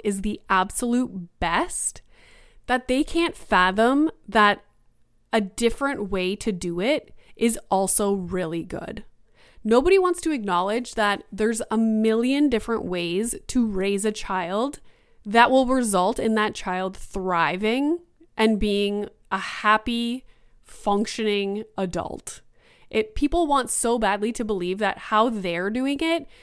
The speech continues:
is the best. And the only way to accomplish that in their mind is to put down what other people are doing that's different from what they're doing. And it doesn't have to be that way.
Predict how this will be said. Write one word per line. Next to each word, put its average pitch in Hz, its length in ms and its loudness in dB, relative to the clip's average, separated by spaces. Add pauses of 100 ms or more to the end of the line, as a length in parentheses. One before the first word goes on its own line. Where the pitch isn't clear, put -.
(140)
is 202 240 0
the 190 80 -2
best. - 440 -8
And 220 160 2
the 240 60 2
only 269 320 4
way 226 300 2
to 214 680 -4 (320)
accomplish 220 580 0
that 269 300 2
in 220 200 4
their 202 120 2
mind 185 500 0
is 214 280 0
to - 160 -2
put 233 340 4
down 190 500 -2
what 196 260 0 (640)
other 208 300 6
people 208 280 -2
are 202 140 -2
doing 175 300 -4
that's 180 200 -6
different 180 440 -8
from 175 160 -8
what - 180 -10
they're - 160 -8
doing. - 400 -12 (560)
And 240 100 4
it 240 80 4
doesn't 226 260 0
have 254 160 -2
to 220 100 -6
be 190 140 -2
that 202 200 -6
way. - 320 -10